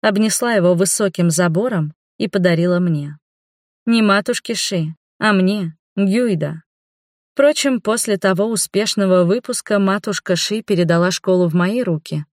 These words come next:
сама оставшись лишь помощницей и наставницей. Дивный лес издревне принадлежал чистокровным фейри. Когда-то их было там очень много, но теперь они почти все исчезли. Вымерли,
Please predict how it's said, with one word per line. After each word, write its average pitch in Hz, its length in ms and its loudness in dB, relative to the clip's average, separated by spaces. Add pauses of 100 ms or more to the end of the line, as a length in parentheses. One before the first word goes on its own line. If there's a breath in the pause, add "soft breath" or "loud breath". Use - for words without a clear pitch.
(200)
сама 247 420 0
оставшись 175 640 -4
лишь 190 280 0
помощницей 185 880 -2 (260)
и 240 80 0
наставницей. 160 1000 -4 (720)
Дивный 202 500 0
лес 226 360 -2 (140)
издревне 175 680 2
принадлежал 180 760 0
чистокровным 180 880 0
фейри. 160 580 -4 (480)
Когда-то 233 380 0
их 208 120 -2
было 226 260 0
там 220 240 -2
очень 240 300 -2
много, 175 560 0 (360)
но 226 220 2
теперь 208 360 -2
они 180 220 2
почти 180 440 -4
все 180 340 0
исчезли. 156 680 -4 (420)
Вымерли, 202 800 0